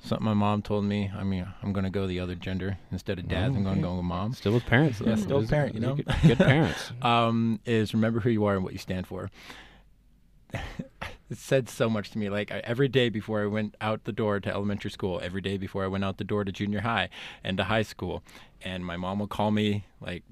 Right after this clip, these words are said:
Speaker 1: pretty much all the time now, and remember, remember who you are and what you stand for. And I used to hate being told that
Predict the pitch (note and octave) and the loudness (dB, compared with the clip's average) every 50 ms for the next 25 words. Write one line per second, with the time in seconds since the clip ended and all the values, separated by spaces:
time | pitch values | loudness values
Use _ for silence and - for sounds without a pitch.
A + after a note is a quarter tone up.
0 | - - - - G#2 G2+ G#2 G#2 G#2 - - G2+ G#2+ G#2 G#2 - - A2 A2+ A2+ | -20 -16 -6 -4 -2 0 0 0 0 0 0 -2 -2 -2 -4 -2 0 0 2 2
1 | A2 A2 G#2 G2+ G#2+ A2 G#2 G2 F#2+ F2+ F#2+ F#2+ F#2+ F#2+ F#2+ F#2 F#2 F2+ F#2+ F2+ | 2 2 2 2 2 2 2 0 -2 -2 -4 -4 -4 -4 -4 -4 -4 -6 -6 -8
2 | F2 - - F#2+ F#2 F2+ G2+ G2+ G#2 G2+ G#2 G#2 G#2 G2+ G2 G2 F#2+ - G2+ G2 | -8 -8 -8 -8 -6 -6 -6 -4 -4 -4 -4 -2 -4 -4 -4 -6 -8 -10 -12 -14
3 | - - F2 F2+ - - - - G#2+ C#3 F3 G3+ A3 A3+ - - - - - - | -12 -10 -10 -10 -10 -12 -10 -6 -2 0 2 2 2 0 -2 -6 -8 -8 -8 -6
4 | - A#2+ D3+ C3 G#2 - - - - - - - - - A#2 G2+ D3 C3+ B2 A#2 | -4 -2 -2 -2 -2 -6 -12 -20 -20 -20 -20 -14 -10 -10 -4 0 2 4 4 2
5 | A2 - - A#2 A2+ G#2+ F#2+ G2 E2+ D#2+ - | 0 -2 -2 -2 -2 -2 -2 -4 -6 -6 -10